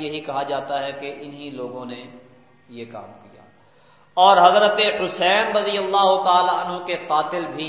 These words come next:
یہی لوگ تھے۔ خیر، وہ آگے چل کے انشاءاللہ بتاتے ہیں کہ یہ واقعہ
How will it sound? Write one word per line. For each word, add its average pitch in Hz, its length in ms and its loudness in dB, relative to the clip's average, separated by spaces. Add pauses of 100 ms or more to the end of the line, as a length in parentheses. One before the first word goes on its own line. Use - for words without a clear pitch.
(140)
یہی 127 240 -10
لوگ 110 200 -12 (100)
تھے۔ - 140 -20 (1300)
خیر، 160 260 2
وہ 156 140 0
آگے 151 280 2
چل 139 240 -2
کے 143 100 -6
انشاءاللہ 131 460 -4
بتاتے 120 400 -6
ہیں 127 120 -10
کہ 127 100 -12
یہ 123 180 -8
واقعہ 117 380 -4